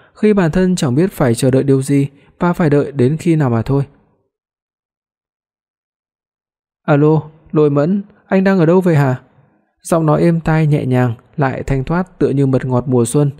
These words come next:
khiến người nghe chỉ muốn được nghe tiếp. Nhưng bây giờ giọng nói ấy có vẻ như đang gào thét thì đúng hơn. "Cái tên chết tiệt nhà anh, vừa đáp xuống đã dẫn nó đi lung tung." Cô gái tay kéo vali, mái tóc dài được uốn rợn sóng to bồng bềnh,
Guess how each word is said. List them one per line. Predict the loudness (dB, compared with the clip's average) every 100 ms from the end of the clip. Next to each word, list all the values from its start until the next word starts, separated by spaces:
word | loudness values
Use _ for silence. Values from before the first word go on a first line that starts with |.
| -16 _
khiến | -2 0
người | 2 2
nghe | 0 0
chỉ | 0 0
muốn | 2 2
được | 2 0
nghe | 0
tiếp. | 0 -2 -4 _ _ _ _ _
Nhưng | 0 2
bây | 2
giờ | 2 2 4 2
giọng | 2 0
nói | 2
ấy | 2
có | 0 0
vẻ | 2 0 -2 _ -4
như | 0
đang | 2 0 0
gào | 0 0
thét | 0 0
thì | 0
đúng | 0 2
hơn. | 0 -2 -8 _ _ _ _ _ _ _ -4
"Cái | 0
tên | 2 2 2
chết | 0
tiệt | 0 0
nhà | 0
anh, | 0 -2 -6 _ _ 0
vừa | 2
đáp | 2
xuống | 0 0 0 -2 -6
đã | -2 0
dẫn | 0
nó | 0
đi | 2
lung | 2 2
tung." | 2 0 -2 _ _ _ _ _ _ -2
Cô | 0
gái | 2 2 2
tay | 0
kéo | 0 0
vali, | 2 2 2 0 -4 _
mái | -4 -2
tóc | -2 -4
dài | -2 -2 0
được | -2
uốn | 0 0 2 0
rợn | 0 -2
sóng | -4 -4 -2
to | 0
bồng | 0 0
bềnh, | 2